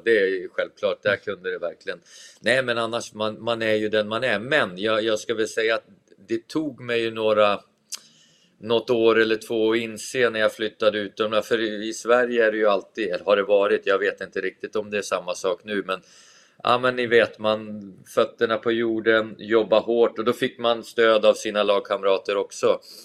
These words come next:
Men det, det funkar ju lite, och så var det definitivt, och lite annorlunda när man kom ut i proffslivet. Då tyckte de ju nästan att man, eh, var lite svag mentalt när man kanske passade istället för att försöka ta ett avslut själv, eller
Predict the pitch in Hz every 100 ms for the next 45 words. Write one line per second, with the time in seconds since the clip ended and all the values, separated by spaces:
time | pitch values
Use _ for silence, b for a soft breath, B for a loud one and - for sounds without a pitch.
0 | B B B B - 113 120 - 107 127
1 | 135 117 - 135 135 123 120 - 131 123
2 | 107 107 101 110 104 120 107 104 104 101
3 | 110 104 - 107 - 101 101 101 - 107
4 | 95 104 113 107 98 95 92 104 95 92
5 | - 104 87 - 113 92 87 104 98 -
6 | - 110 104 101 95 - 95 92 - 92
7 | 90 90 85 82 _ _ _ _ _ _
8 | _ - - B B B B B 113 113
9 | 110 107 113 - - - - 107 135 143
10 | 113 101 92 101 101 - 104 95 90 98
11 | 95 95 95 92 104 - 104 - 107 95
12 | 90 98 95 - 92 90 - 92 92 98
13 | 90 - 90 90 95 87 - 98 90 85
14 | 90 87